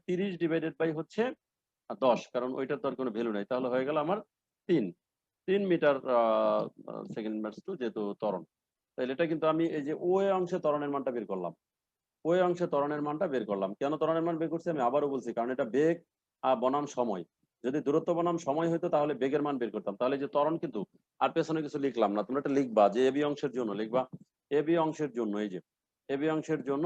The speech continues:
ত্বরণ সমান এই যে বেগের পরিবর্তন divided by সময়। তো গেল। তারপরে যে আরেকটা এবি অংশ আছে সেটার কি বের করবো? এবি অংশে তো ত্বরণ নাই, কারণ বেগের কোনো পরিবর্তন নাই। সেখানে যখন ত্বরণ বের করবো, হয়তো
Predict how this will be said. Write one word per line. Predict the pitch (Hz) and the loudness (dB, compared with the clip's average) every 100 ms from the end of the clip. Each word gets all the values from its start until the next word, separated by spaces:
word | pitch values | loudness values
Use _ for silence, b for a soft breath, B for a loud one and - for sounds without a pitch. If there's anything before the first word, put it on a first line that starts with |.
| 180 | 0
ত্বরণ | 143 131 120 101 - | 2 4 4 0 -6
সমান | 120 170 143 | -4 -2 -2
এই | 117 | -2
যে | 101 | -2
বেগের | 123 143 139 | -2 -2 -2
পরিবর্তন | 147 143 - 147 | -2 -4 -4 -2
divided | 131 123 | -2 -2
by | 127 117 | -4 -6
সময়। | 113 107 85 _ _ _ _ _ | -6 -6 -8 _ _ _ _ _
তো | 135 117 | -6 0
গেল। | 120 104 101 | 0 0 2
তারপরে | 143 143 170 | 2 2 0
যে | 175 | 2
আরেকটা | 156 165 170 160 | 2 2 2 0
এবি | 165 190 | 2 0
অংশ | 180 180 | 0 0
আছে | 120 131 | -2 -6
সেটার | - 175 | -4 -4
কি | - 151 | -2 -2
বের | 117 | 0
করবো? | 104 101 | -2 -2
এবি | 127 160 | -2 -2
অংশে | 156 160 | -2 -2
তো | 151 | 2
ত্বরণ | 156 160 147 | 2 2 2
নাই, | 156 110 - _ _ - | 2 0 -8 _ _ -2
কারণ | 139 135 | 0 2
বেগের | 135 156 160 | 2 2 0
কোনো | 160 151 | -2 -2
পরিবর্তন | 143 139 139 120 | -2 -2 -4 -4
নাই। | 107 101 | -4 -4
সেখানে | 127 143 139 | -6 -6 -4
যখন | 147 147 | -6 -2
ত্বরণ | 135 151 151 | 0 0 0
বের | 160 196 | 0 -2
করবো, | 202 160 - - - _ - | 0 -2 -2 -14 -20 _ -8
হয়তো | 120 | -4